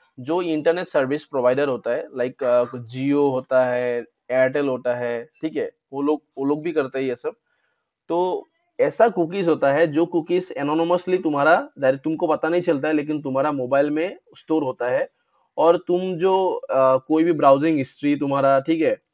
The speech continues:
habits of a user, तुम कौन सा, कौन सा वेबसाइट तुम सर्च करते हो, ठीक है,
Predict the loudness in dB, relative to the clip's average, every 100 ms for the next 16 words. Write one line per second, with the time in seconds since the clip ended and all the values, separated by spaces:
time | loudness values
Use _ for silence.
0 | _ _ -6 0 0 0 -2 2 4 4
1 | 2 -2 -2 -4 -2 -2 -2 -2 -2 -2
2 | -2 -4 -4 -8 -6 -8 0 0 0 -6
3 | -4 -4 -4 -4 -4 -4 -4